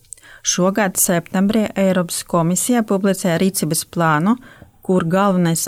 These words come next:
akcents likts uz Eiropas mēroga vienotu kapitāla tirgu, zaļām finansēm un digitalizāciju.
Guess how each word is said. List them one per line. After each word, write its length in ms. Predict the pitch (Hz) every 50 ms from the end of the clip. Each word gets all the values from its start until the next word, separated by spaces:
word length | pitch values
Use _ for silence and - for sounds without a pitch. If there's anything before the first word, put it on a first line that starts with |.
| -
akcents 600 | - 170 - - - - 233 240 254 277 - - -
likts 400 | 180 175 190 185 - - - - - -
uz 320 | - 175 175 175 180 175 - -
Eiropas 540 | - 185 202 202 202 175 170 - 175 - -
mēroga 540 | 185 185 185 185 180 170 165 160 151 165 160
vienotu 480 | 156 180 190 185 170 156 151 151 - 165
kapitāla 560 | - - 170 165 - 175 - - 160 160 160 156 -
tirgu, 380 | 190 202 226 269 - 220 226 226 - - - - - - - - - - _ -
zaļām 480 | 196 180 190 196 185 185 175 165 160 160 160
finansēm 640 | - 214 208 240 247 233 233 240 - - 190 185 180 - -
un 220 | - 190 185 180 170
digitalizāciju. 1200 | 180 175 - 185 - - - 160 160 160 165 - - 156 151 156 156 - - - 170 160 156